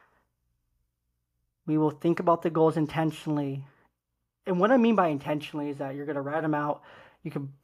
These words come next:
vision plan, vision board, blueprint, whatever you wanna call it.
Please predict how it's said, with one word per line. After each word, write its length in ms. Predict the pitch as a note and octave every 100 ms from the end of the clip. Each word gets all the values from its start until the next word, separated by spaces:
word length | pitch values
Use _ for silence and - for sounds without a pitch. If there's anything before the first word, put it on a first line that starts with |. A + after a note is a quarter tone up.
| -
vision 300 | E3+ D#3 D3+
plan, 340 | E3+ D#3+ D3+
vision 280 | D3 D#3 D#3
board, 460 | D3 D3 D3 C#3+ D3
blueprint, 540 | E3 D#3+ E3 D#3 D3
whatever 220 | D#3 D#3
you 100 | D#3
wanna 160 | D3+ D3
call 280 | D3+ D3 C#3+
it. 180 | C#3